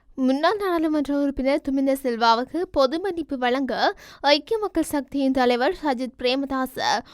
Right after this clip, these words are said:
உடன்பட மாட்டார் என தாம் நம்புவதாக முன்னாள் நாடாளுமன்ற உறுப்பினர் ஹிருணிகா பிரேமச்சந்திர தெரிவித்துள்ளார்.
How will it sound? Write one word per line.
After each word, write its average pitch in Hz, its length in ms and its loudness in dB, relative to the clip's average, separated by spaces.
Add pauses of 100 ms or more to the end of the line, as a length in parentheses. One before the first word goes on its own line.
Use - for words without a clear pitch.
(160)
உடன்பட 359 480 2
மாட்டார் 254 460 -2
என 240 300 0
தாம் 285 280 -2
நம்புவதாக 214 800 2
முன்னாள் 247 380 -2
நாடாளுமன்ற 220 680 -2
உறுப்பினர் 247 580 0 (340)
ஹிருணிகா 359 460 0 (100)
பிரேமச்சந்திர 269 720 0
தெரிவித்துள்ளார். 226 800 0